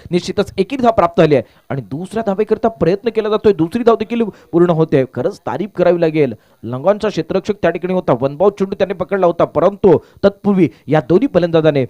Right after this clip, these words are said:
या दोन धावा पूर्ण केलेल्या आहेत. वैभवकरिता मात्र निश्चितच कौतुक करावं लागेल, कारण वैभवने मात्र आपली बाजू सांभाळण्याचं काम केलंय. या षटकात मात्र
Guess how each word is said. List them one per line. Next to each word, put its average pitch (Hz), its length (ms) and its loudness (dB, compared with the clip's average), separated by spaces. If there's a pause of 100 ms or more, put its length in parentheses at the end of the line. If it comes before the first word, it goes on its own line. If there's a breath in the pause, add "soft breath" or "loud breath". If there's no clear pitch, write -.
(160 soft breath)
या 135 120 0
दोन 156 300 0
धावा 147 200 2
पूर्ण 135 340 -2
केलेल्या 127 280 0
आहेत. 113 160 -6
वैभवकरिता 220 480 0
मात्र 226 260 0
निश्चितच 208 520 0 (400 soft breath)
कौतुक 190 400 2
करावं 185 240 4
लागेल, 156 300 2 (180 soft breath)
कारण 156 180 0
वैभवने 214 320 2
मात्र 175 360 2 (120)
आपली 143 280 -4
बाजू 151 340 0 (160)
सांभाळण्याचं 135 460 -2
काम 123 220 -4
केलंय. 131 240 -4 (120)
या 214 160 -2
षटकात 196 360 -4
मात्र 190 320 2